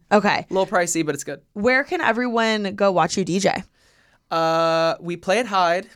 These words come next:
Speaker 2: in L A. We play at Doheny Room in L A.
Speaker 1: Mm-hmm.
Speaker 2: We're actually D Jing <laughs> twice this week. We're playing, uh, Poppy Country Night
Speaker 1: <gasps>
Speaker 2: Wednesday, which
Speaker 1: Oh
Speaker 2: you
Speaker 1: my
Speaker 2: should come
Speaker 1: God,
Speaker 2: to.
Speaker 1: I should go.
Speaker 2: Have you been to that yet?
Speaker 1: No.
Speaker 2: You haven't been to that yet.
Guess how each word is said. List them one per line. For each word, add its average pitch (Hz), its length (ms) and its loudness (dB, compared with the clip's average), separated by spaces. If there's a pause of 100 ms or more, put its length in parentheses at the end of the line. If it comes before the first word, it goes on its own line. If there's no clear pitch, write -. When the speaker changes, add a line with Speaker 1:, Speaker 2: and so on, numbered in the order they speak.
(120)
Speaker 2:
in 170 100 -4
L 156 180 0
A. 147 200 2
We 156 100 -4
play 160 160 -2
at 147 60 -2
Doheny 151 320 0
Room 139 160 -4
in 131 60 -4
L 127 140 -2
A. 127 220 -4
Speaker 1:
Mm-hmm. 170 300 -6 (220)
Speaker 2:
We're 147 140 -2
actually 151 260 -4
D 139 140 -6
Jing 135 180 -6
<laughs> - 120 -10
twice 147 300 0
this - 180 0
week. 151 280 -6
We're 151 80 -4
playing, 147 440 -4 (380)
uh, 143 360 2
Poppy 151 480 0
Country 151 380 -2
Night 135 260 -2
Speaker 1:
<gasps> - 20 -2
Speaker 2:
Wednesday, 480 640 2 (380)
which - 140 -8
Speaker 1:
Oh 233 60 -6
Speaker 2:
you - 40 -4
Speaker 1:
my 226 80 -2
Speaker 2:
should 202 100 -4
come 185 120 2
Speaker 1:
God, - 80 -2
Speaker 2:
to. 160 80 -2
Speaker 1:
I 233 100 2
should 233 320 0
go. 233 60 0
Speaker 2:
Have 254 120 0
you 392 100 0
been 370 120 -2
to 381 60 -4
that 453 240 0
yet? 294 80 0
Speaker 1:
No. 330 140 8
Speaker 2:
You 539 180 10
haven't 330 180 6
been 247 100 4
to - 120 6
that 143 100 2
yet. - 420 -4